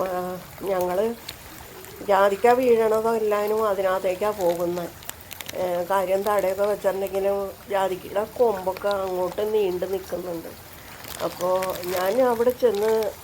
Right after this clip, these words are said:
ജാതിക്ക വറക്കുമ്പോ കുറേ വശമൊക്കെ ദേ ഇടിഞ്ഞിടിഞ്ഞ് കീഴോട്ട് ഇരുന്നു.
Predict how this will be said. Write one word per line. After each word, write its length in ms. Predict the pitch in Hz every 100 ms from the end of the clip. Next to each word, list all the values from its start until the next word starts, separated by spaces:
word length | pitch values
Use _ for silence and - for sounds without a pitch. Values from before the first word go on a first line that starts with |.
| 190
ജാതിക്ക 380 | 180 175 - 254
വറക്കുമ്പോ 760 | 294 214 - 240 226 180 247 - - - - - 190
കുറേ 200 | 156 151
വശമൊക്കെ 380 | 175 - 196
ദേ 120 | 202 196
ഇടിഞ്ഞിടിഞ്ഞ് 840 | 202 202 175 175 190 196 196 196
കീഴോട്ട് 540 | 202 208 165 160 160 202
ഇരുന്നു. 600 | 202 175 170 190 190